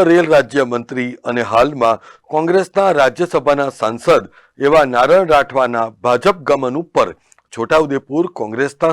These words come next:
સ્થાનિક નેતાઓએ આકરી પ્રતિક્રિયા આપી છે. તો બીજી તરફ નારાયણ રાઠવાએ કોંગ્રેસને તિલાંજલિ આપવા પાછળનું મુખ્ય કારણ એ પાર્ટીની નબળી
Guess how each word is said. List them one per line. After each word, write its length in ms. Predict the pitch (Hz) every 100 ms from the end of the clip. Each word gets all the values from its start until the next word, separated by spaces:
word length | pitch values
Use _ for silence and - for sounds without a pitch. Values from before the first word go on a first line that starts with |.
| -
સ્થાનિક 440 | - 110 156 - 127
નેતાઓએ 500 | - 123 156 151 117 - _ _ 127
આકરી 320 | 160 - 226 226
પ્રતિક્રિયા 560 | 139 - 147 117 117 135 120
આપી 180 | 113 95
છે. 160 | 110 95 - _ _ _ _ - _ _ _ _ _ _
તો 100 | 123
બીજી 240 | 117 110 131
તરફ 280 | 143 165 - _ _ -
નારાયણ 440 | 131 131 139 127
રાઠવાએ 400 | 123 - 185 175 104 - - _
કોંગ્રેસને 560 | 156 165 185 214 - 233 233
તિલાંજલિ 480 | 165 160 170 180 214 - 131
આપવા 240 | - 170 170
પાછળનું 500 | 127 - 151 160 139 110
મુખ્ય 280 | - 131 117 156
કારણ 340 | 151 120 117 _ _ -
એ 160 | 160 180 _
પાર્ટીની 500 | 143 135 - 220 151 113 113 143
નબળી 320 | 156 214